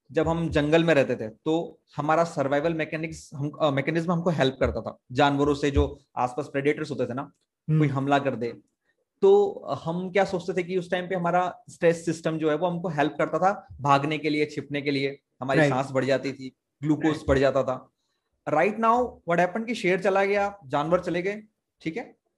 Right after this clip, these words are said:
Speaker 1: अब वो उतना खतरा नहीं है। लेकिन आज भी हम, है ना, हमारी जॉब में, हमारे पड़ोसी में, हमारी
Speaker 2: हम्म।
Speaker 1: गर्लफ्रेंड में, बॉयफ्रेंड में, फादर्स में, मदर में, हम वो शेर को देखते हैं,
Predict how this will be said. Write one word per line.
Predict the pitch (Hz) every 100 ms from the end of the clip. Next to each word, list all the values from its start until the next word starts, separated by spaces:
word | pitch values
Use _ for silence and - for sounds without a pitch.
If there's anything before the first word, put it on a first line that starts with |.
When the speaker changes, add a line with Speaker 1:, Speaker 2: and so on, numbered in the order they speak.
| _ -
Speaker 1:
अब | 156 156
वो | 196 214
उतना | 214 - 180 226
खतरा | 247 202 208
नहीं | 185 147 117
है। | - _ - - 143
लेकिन | 160 190 254 247 - -
आज | 160 180 190
भी | 254
हम, | 202 214
है | 190
ना, | 190 - -
हमारी | 156 165 185
जॉब | - 143 156 165
में, | 165 165 165 - _ _ _ -
हमारे | 151 156 156 156 156 -
पड़ोसी | 160 156 160 170 170
में, | 160 156 - _ -
हमारी | 147 143 151
Speaker 2:
हम्म। | 147
Speaker 1:
गर्लफ्रेंड | 151 131 165 156
में, | 151 143
बॉयफ्रेंड | 147 143 165 156
में, | 147 147
फादर्स | - 147 156 151
में, | 151
मदर | 143 147
में, | 151 147 _ _ -
हम | - 170 208 175
वो | 156 175 190 196 -
शेर | - 170 160
को | 160
देखते | 131
हैं, | -